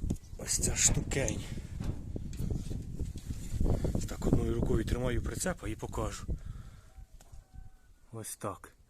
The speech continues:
Через центральну ось цю балку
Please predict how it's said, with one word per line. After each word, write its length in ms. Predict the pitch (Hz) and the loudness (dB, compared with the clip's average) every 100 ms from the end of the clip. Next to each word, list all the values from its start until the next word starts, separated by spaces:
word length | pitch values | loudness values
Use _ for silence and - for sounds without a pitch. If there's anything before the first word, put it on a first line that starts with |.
| - - - - - - _ _ - | -20 -20 -20 -20 -20 -20 _ _ -12
Через 320 | 117 110 104 | -6 -6 -4
центральну 680 | - 123 117 131 113 107 107 | -4 -4 -2 0 0 0 -2
ось 180 | 104 - | -4 -4
цю 240 | - 104 - - - - - - - - - - - 95 - | -4 -4 -8 -18 -20 -20 -20 -20 -20 -20 -20 -20 -20 -20 -18
балку 640 | 107 117 110 101 - 101 | -4 -2 0 -2 -6 -8